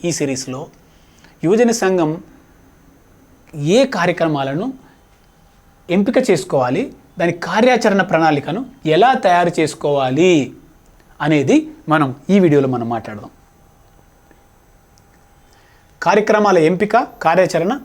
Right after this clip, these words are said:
ప్రణాళిక. గుర్తించిన సమస్యల ప్రాధాన్యత నిర్ణయించుకోవాలి. ఇందాక ఇన్-, ముందటి వీడియోలో మనం మాట్లాడుకున్నాం. మీరు ముప్పై, ఇరవై, ఇరవై ఐదు ఎన్ని సమస్యలు గుర్తించారో,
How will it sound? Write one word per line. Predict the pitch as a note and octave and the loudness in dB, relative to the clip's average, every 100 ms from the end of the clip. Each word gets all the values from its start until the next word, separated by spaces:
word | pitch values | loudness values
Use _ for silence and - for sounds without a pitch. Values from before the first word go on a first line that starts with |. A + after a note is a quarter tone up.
| - | -6
ప్రణాళిక. | D#3 C#3+ A#2 A#2+ - - - - - _ - | -2 -2 -4 -12 -18 -20 -20 -20 -20 _ -2
గుర్తించిన | D#3 G#3 - D#4 C#4+ C#4+ | 2 2 4 2 4 2
సమస్యల | C4 A3+ A3 A3 G#3 G#3+ | 2 2 2 2 2 2
ప్రాధాన్యత | G#3 A3+ F#3 G3+ G#3 G3 F#3+ | 2 2 4 4 4 2 2
నిర్ణయించుకోవాలి. | F#3 F3 F3 F3 - E3 D3 C#3 D3 C#3 B2 D#3 | 2 2 2 0 -2 2 4 4 2 0 -2 -2
ఇందాక | E3+ F#3 F#3+ | 0 2 2
ఇన్-, | E3 D#3 - - D#3+ F3+ | 0 -4 -16 -8 -4 -4
ముందటి | E3+ E3 F#3 | -2 0 2
వీడియోలో | F3 F3 E3+ E3+ | 4 4 4 4
మనం | D#3+ D3+ | 2 2
మాట్లాడుకున్నాం. | D3 D#3 D#3+ E3 F#3+ A#3+ - - - - | 2 0 0 -4 -4 -6 -12 -20 -10 -2
మీరు | E3+ | 2
ముప్పై, | D#3+ F#3 G3 A#3+ A3+ A#3 A3 | 2 0 0 0 2 0 -2
ఇరవై, | E3+ F#3+ G3+ G3+ | 0 2 4 4
ఇరవై | G3+ E3 F3+ F#3+ | 2 2 4 4
ఐదు | F#3 F#3 | 4 4
ఎన్ని | E3+ G3 | 2 2
సమస్యలు | A3 G#3 G3 G3+ F#3+ | 0 0 0 2 2
గుర్తించారో, | E3 E3 E3+ D3+ C3 F#3 | 2 0 -2 0 0 0